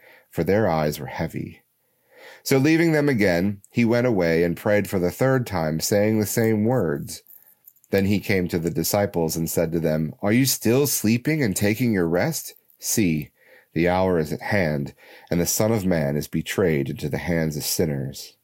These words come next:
Get up, let us be going. See, my betrayer is at hand."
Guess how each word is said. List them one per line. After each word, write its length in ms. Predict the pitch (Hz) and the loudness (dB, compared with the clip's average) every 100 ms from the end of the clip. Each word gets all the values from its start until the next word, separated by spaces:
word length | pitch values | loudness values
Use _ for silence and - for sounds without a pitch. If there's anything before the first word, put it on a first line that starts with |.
| _ _ - | _ _ -8
Get 180 | 80 87 | -2 0
up, 240 | 85 - - _ - | 0 -2 -10 _ -8
let 160 | 85 | -4
us 160 | 90 85 | -2 -2
be 160 | 95 85 | -4 0
going. 540 | 90 78 71 69 65 _ _ _ | 0 0 -2 -6 -10 _ _ _
See, 420 | - - 95 104 - - - | -8 -2 0 0 -4 -18 -8
my 120 | 82 80 | -4 -2
betrayer 720 | 80 - 101 98 98 101 104 | -2 -2 0 2 2 -2 -4
is 160 | 87 87 | -4 -4
at 80 | 67 | -4
hand." 480 | - 64 62 127 | -8 -8 -12 -14